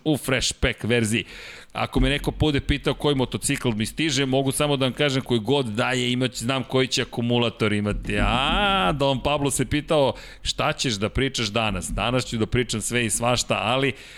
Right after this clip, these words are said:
pričat ću o tome koji motocikl stiže. Šalim se, jo-, već sam gledao jedan motocikl danas, z-, Honda je jedna bila u pitanju, kažem, ne može Honda, ljudi, ne može, u mo-, u šampionatu je sveta, tako da ne,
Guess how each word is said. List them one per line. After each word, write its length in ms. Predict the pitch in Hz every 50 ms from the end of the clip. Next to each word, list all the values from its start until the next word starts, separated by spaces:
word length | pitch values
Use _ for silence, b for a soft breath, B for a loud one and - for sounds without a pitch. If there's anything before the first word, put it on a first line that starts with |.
| B B B
pričat 260 | - 113 107 117 123
ću 100 | - -
o 40 | 110
tome 260 | - 127 131 127 123
koji 240 | 110 - - 123 123
motocikl 540 | 117 113 - - 98 - - 117 - - 107
stiže. 280 | - - 127 107 95
Šalim 300 | 90 - 135 139 131 117
se, 220 | 104 - - 127 120 -
jo-, 600 | - 113 110 117 123 127 120 110 - - 123 120 - _ _ _ - 98 - - - - - 113 107 95 98
već 180 | 104 113 123 -
sam 140 | - 135 120
gledao 220 | 127 120 104 101
jedan 200 | 98 95 101 98
motocikl 460 | 98 90 - 92 - 131 127 - 131
danas, 460 | 113 104 117 117 117 113 - - -
z-, 240 | 101 98 98 101 95 92 95 90 90 92 95 90 82 - B B B B B B
Honda 380 | - - - 151 156 139 117 107
je 80 | 101 101
jedna 200 | 104 104 110 113
bila 180 | 107 117 120
u 40 | 117
pitanju, 300 | - - 123 - 139 120
kažem, 260 | - 131 123 117 113
ne 140 | 107 117 131
može 240 | 143 147 123 107 104
Honda, 320 | - - 113 110 98 92
ljudi, 280 | 92 98 107 95 95 92
ne 160 | 95 104 113
može, 260 | 117 120 107 92 98
u 80 | 98 98
mo-, 180 | 101 101 107
u 60 | 107 107
šampionatu 540 | - 117 95 - 113 113 117 113 - -
je 40 | 113
sveta, 460 | 98 - 113 117 113 98 - - 117 - B B B B B B B -
tako 320 | - 110 107 - - 110
da 180 | 98 104 104 104
ne, 200 | 104 107 95